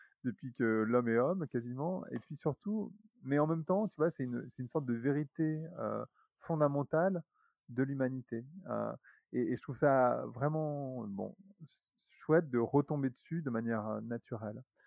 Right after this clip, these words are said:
Euh, le lien à soi, pourquoi ? Parce que, euh, tu ne peux pas faire de lien avec les autres ou avec la nature si tu n'es pas bien en lien avec toi.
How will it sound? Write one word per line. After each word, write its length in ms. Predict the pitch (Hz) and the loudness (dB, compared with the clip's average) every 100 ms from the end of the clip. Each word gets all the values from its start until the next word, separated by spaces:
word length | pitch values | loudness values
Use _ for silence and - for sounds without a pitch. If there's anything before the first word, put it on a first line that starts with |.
| - _ _ - | -20 _ _ -2
Euh, 260 | 107 104 104 107 - - - - _ _ | 0 0 -4 -8 -12 -16 -20 -20 _ _
le 100 | 120 | 0
lien 200 | 131 156 | 4 4
à 60 | 151 | 6
soi, 180 | 175 | 4
pourquoi ? 320 | - 147 170 180 | 2 2 4 4
Parce 200 | 156 - | 2 0
que, 420 | 131 123 120 - _ 202 | 0 2 0 -6 _ -12
euh, 360 | 127 123 - - - _ _ _ | -10 -10 -10 -14 -18 _ _ _
tu 80 | 139 | -8
ne 60 | |
peux 260 | 123 147 143 | 0 2 2
pas 280 | - 170 160 - | 4 2 2 0
faire 180 | 143 123 | 0 2
de 100 | 123 | 0
lien 340 | 131 131 135 | 0 -2 -2
avec 300 | 120 117 120 131 | -2 -2 -2 -4
les 140 | 117 | -2
autres 220 | 131 - 196 202 | -4 -6 -12 -8
ou 260 | 135 - | -6 -4
avec 260 | - 120 117 | -2 0 -2
la 100 | 117 | -2
nature 340 | 113 110 156 | -4 -4 -8
si 140 | - 143 | -8 -12
tu 120 | 123 | -6
n'es 120 | 110 | -6
pas 200 | - 123 | 0 -2
bien 320 | 113 127 127 120 | -2 -4 -4 -4
en 120 | 113 | -6
lien 220 | 117 113 | -4 -6
avec 200 | 110 - | -8 -10
toi. 220 | - 127 | -10 -10